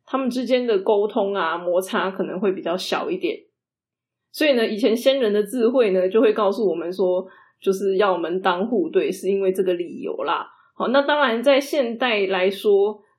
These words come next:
这个就不见得是那么必要条件了，因为当我们的沟通技巧变得更好的时候，其实就并不一定需要这个门当户对这样子。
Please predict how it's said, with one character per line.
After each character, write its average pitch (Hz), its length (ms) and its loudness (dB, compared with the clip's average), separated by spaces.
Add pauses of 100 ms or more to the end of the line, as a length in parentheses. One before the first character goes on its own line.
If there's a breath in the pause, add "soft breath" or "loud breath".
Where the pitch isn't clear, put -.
这 294 100 -2
个 214 120 6
就 226 140 4
不 185 260 -4
见 196 280 0
得 185 140 2
是 190 140 -2
那 214 100 0
么 175 140 0
必 196 240 -6
要 175 200 0
条 147 260 -8
件 165 220 -2
了， 143 120 -8
因 240 120 2
为 240 140 0 (360 loud breath)
当 254 200 2
我 226 60 0
们 180 120 -2
的 190 100 2
沟 240 220 8
通 247 240 2
技 240 200 -4
巧 165 440 -6 (140)
变 214 220 0
得 175 180 -2
更 220 240 0
好 165 260 -4
的 170 140 -6
时 - 240 -6
候， 170 340 0 (680 soft breath)
其 - 180 -4
实 214 60 -4
就 190 160 4
并 269 280 0
不 240 200 2
一 190 80 2
定 190 440 -2
需 - 260 -6
要 185 200 2
这 190 100 0
个 170 240 0
门 170 260 -6
当 185 260 -2
户 165 260 0
对 151 220 0
这 180 100 -4
样 170 220 -6
子。 - 340 -10